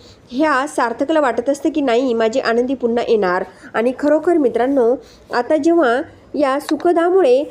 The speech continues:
मालती व अण्णांना संगमनेरमधून एक हजार एक पॉकेटांची ची जी ऑर्डर मिळालेली असते, ती ऑर्डर ह्या लीना, मालती व अण्णांनी अगदी पूर्ण केलेली असते. आणि आता ही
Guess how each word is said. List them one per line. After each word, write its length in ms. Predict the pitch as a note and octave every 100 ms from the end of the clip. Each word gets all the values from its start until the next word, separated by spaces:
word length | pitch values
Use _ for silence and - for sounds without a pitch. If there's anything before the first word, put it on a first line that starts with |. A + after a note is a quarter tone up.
| - -
मालती 400 | C4 A3+ A#3 D4+
व 80 | D#4+
अण्णांना 540 | A#3 A#3 B3+ D4 E4+ D4 - - - - - -
संगमनेरमधून 840 | E4 D4 D#4+ E4 F4 F#4 G4 C#4+ D4+ -
एक 220 | C#4 D4
हजार 240 | D#4+ E4+
एक 280 | D4+ D4+ D#4
पॉकेटांची 760 | E4 A3+ C4 C#4 D4+ D4+ B3 D#4+ E4
ची 240 | - F#4+
जी 240 | D#4+ D4+ D4+
ऑर्डर 320 | A#3 A#3 A#3 D#4+
मिळालेली 500 | C#4+ A#3+ A#3+ C4+ D4
असते, 540 | F4 - A#3+ C4 - - _
ती 80 | D4+
ऑर्डर 420 | - A#3 A3 C4
ह्या 380 | C#4+ D#4 A#3+ C4
लीना, 460 | B3 B3 C4+ D4 D#4+
मालती 440 | D#4 A3 A3 C4
व 60 | C4+ -
अण्णांनी 540 | A#3 A#3+ C4+ A#3+ B3+ - - - -
अगदी 320 | A#3 A#3 B3+
पूर्ण 260 | B3+ C4 A3
केलेली 460 | A#3+ C#4+ C#4 C#4
असते. 500 | - G#3+ - F#3 F3 - - -
आणि 240 | A#3 D4
आता 220 | C#4+ E4+
ही 240 | G4 E4+